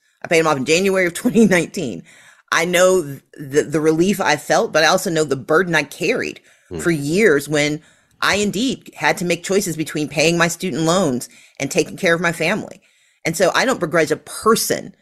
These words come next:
Speaker 1: getting access to those resources. It, of course, is not enough because we have a broken system in this country. When my parents were going through college,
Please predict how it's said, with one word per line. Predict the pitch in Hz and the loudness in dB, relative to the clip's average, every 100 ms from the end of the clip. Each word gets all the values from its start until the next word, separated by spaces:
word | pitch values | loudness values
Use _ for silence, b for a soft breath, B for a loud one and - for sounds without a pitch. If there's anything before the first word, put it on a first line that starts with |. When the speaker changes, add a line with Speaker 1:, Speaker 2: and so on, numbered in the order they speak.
| _ _ _ - | _ _ _ -6
Speaker 1:
getting | 135 175 165 | 0 2 2
access | 160 165 160 - | 0 -2 -6 -6
to | 156 | -2
those | 143 139 | -2 -2
resources. | 143 - - - - - - _ _ _ _ _ | -6 -6 -8 -10 -12 -16 -16 _ _ _ _ _
It, | 196 202 | 2 2
of | 180 | 0
course, | - 240 226 | 2 4 4
is | 190 165 | 0 0
not | 165 170 202 | 2 2 2
enough | 170 147 156 | 0 0 -2
because | 175 180 156 | -8 -8 -2
we | 170 | 0
have | 156 | 0
a | |
broken | 139 120 135 175 175 185 165 | -4 -2 4 4 4 -2 -2
system | - 190 - 156 139 | -2 -2 -2 0 0
in | |
this | 123 - | -2 -4
country. | - - - - _ _ _ _ _ | -6 -8 -12 -18 _ _ _ _ _
When | - 156 | -2 0
my | 170 | 2
parents | 202 233 226 226 | 2 2 2 0
were | 196 | 0
going | 185 185 | 2 2
through | 185 185 | -2 -2
college, | 185 165 165 165 | 2 4 4 0